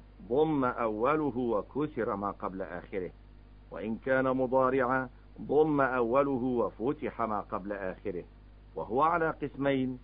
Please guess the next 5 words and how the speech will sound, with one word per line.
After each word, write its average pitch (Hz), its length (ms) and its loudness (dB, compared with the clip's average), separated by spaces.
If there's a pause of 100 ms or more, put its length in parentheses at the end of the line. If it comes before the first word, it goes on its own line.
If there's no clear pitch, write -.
(360)
ظاهر 107 480 0
ومضمر. 113 680 0 (460)
فالظاهر 117 720 0
نحو 117 300 -6
قولك: 170 480 0